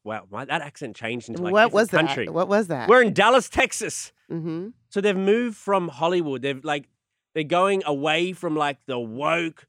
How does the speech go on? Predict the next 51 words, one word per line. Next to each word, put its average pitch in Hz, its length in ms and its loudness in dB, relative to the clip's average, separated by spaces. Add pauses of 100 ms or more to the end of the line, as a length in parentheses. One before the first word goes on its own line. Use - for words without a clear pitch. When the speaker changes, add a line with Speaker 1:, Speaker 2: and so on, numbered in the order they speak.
(200)
Speaker 1:
liberal 160 920 -2
Speaker 2:
Mm-hmm. 160 140 -10
Speaker 1:
California. 175 1000 0 (300)
We're 185 140 0
gonna 196 180 0
go 175 300 0
to 165 80 -4
the 143 120 -4
American 180 840 0 (420)
heartland. 185 720 4 (240)
We 214 140 -2
wanna 208 200 0
talk 160 280 -8
to 110 100 -20
you, 147 280 0
America. 127 500 -2
We 196 80 4
Speaker 2:
And 233 80 6
Speaker 1:
wanna 180 120 2
meet 147 220 2
you. 139 240 4
Speaker 2:
and 220 140 6
let 247 100 6
me 349 80 6
tell 294 180 6
you 277 80 8
how 285 80 6
I 233 80 6
know 220 140 4
this 214 160 4
is 220 100 0
political, 190 560 0
'cause 180 220 0
he 247 200 2
wants 240 320 2
to 220 80 -6
talk 208 300 4
about 165 380 4
real 226 460 4
families 202 540 0
and 156 160 2
real 190 220 6
problems 220 540 2
because 175 360 -4
American 240 600 2
families 233 400 0
and 160 160 -4
our 147 100 0
core 208 280 0
values 175 560 0
are 135 180 -6